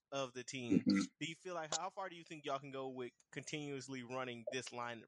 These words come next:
Speaker 1: right here with him playing the big?
Speaker 2: Well, right now we don't have much of a choice just because we literally only have one actual center on our team,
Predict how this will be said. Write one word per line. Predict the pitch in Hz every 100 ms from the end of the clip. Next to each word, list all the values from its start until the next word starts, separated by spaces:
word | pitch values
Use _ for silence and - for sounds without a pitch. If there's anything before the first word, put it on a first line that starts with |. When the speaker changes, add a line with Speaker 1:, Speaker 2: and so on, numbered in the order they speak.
| -
Speaker 1:
right | 117 107
here | 113 107 - - - 135
with | 131
him | 139 127 113
playing | 117 117
the | 113
big? | 120 101 - - - _ _ _ _ - - -
Speaker 2:
Well, | 127 131 120
right | 147 160
now | 147 147
we | 135 135
don't | 139
have | 127 117
much | 117 -
of | 107
a |
choice | - 120 107 87 -
just | 117 -
because | - - 107 95 95
we | 110
literally | 110 117 113
only | 110 110
have | 101 101 92 92
one | 107 107 110 - -
actual | 110 107 - 101
center | - 101 104
on | 104 - 98
our | 95
team, | 117 113 117